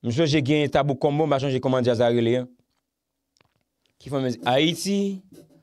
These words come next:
à l'âme content, ouais. Port-au-Prince,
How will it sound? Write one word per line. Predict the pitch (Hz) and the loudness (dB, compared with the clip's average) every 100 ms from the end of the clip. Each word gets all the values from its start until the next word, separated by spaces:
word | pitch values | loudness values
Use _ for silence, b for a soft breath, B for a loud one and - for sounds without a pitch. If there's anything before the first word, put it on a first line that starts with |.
| _ _ _ _ _ | _ _ _ _ _
à | 196 208 | 2 4
l'âme | 214 233 214 | 4 2 0
content, | 196 202 226 226 196 | 0 0 2 2 2
ouais. | 156 160 160 160 156 _ _ _ - 160 _ _ _ _ _ | 2 0 -2 -8 -14 _ _ _ -20 -20 _ _ _ _ _
Port-au-Prince, | 135 127 170 131 180 185 185 180 - - | -2 2 2 2 0 2 0 -4 -8 -12